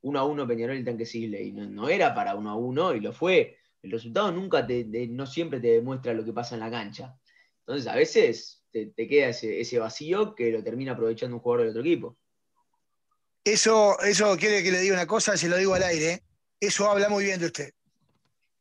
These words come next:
Speaker 1: Bueno, mucha-, muchas gracias, muchas gracias. Y que usted lo avale, habla muy bien de usted también.
Speaker 2: <laughs> Y bueno, están presentados los premios, si lo quiere reiterar, si los tiene de memoria. Este,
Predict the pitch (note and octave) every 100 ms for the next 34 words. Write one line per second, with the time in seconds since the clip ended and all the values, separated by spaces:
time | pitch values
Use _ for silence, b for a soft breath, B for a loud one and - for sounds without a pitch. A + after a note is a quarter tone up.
0 | - G#2 G#2 G#2+ C#3 C3+ G#2+ C3 F3 D#3+
1 | B2+ A#2 - - - - C3+ B2+ G#2+ A2+
2 | C#3+ D3 D3+ G3+ G3 E3+ E3 F3+ F#3+ G#3
3 | - C3 B2+ B2 B2 B2+ A#2+ B2 - -
4 | D4 - - G#3 G3+ - - - - -
5 | E3+ - B B B B B B _ _
6 | - B3+ C4+ A3 G#3 - - F#3+ B3+ A#3+
7 | A#3 A3+ B3+ A#3+ G#3 D4 C4+ F#3+ A3 B3+
8 | B3 A3+ G3 A#3 D4 E4+ - - F#3+ F3
9 | A3+ A3 G#3 G#3 A#3 C#4 C#4 B3 - _
10 | _ b b _ _ _ _ _ G3+ G3
11 | F3 - F#3+ F#3 F3 E3+ E3 D#3+